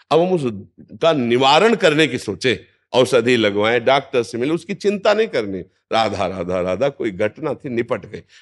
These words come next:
प्रारब्ध का संयोग होगा, लेकिन उसको हम भोगें ना भोगें, इसके लिए स्वतंत्र हैं।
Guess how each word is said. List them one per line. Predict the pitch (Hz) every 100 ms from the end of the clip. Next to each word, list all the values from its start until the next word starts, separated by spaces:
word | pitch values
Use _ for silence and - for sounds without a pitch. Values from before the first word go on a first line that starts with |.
| _ -
प्रारब्ध | 156 160 185 196 180
का | 214 220
संयोग | - 160 151 190 220 170
होगा, | 135 185 127 87 _ _ _ _ _
लेकिन | 180 196 240
उसको | 190 214
हम | 214
भोगें | 127 117 135 202
ना | 214 196
भोगें, | 190 196 202
इसके | 160 185
लिए | 170
स्वतंत्र | - 127 139 127 110
हैं। | 101